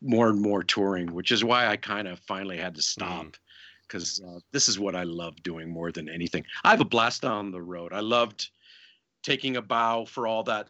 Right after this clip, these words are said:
Speaker 1: stuff I had did in all those years ago, but, uh, um,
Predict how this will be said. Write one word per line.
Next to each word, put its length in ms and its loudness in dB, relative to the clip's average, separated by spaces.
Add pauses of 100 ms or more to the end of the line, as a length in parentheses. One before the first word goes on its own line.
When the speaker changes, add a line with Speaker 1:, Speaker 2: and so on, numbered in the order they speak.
Speaker 1:
stuff 400 -2
I 100 0
had 140 -4
did 160 -6
in 80 -4
all 160 -2
those 200 -4
years 280 0
ago, 420 -2
but, 280 -2
uh, 380 0
um, 380 -4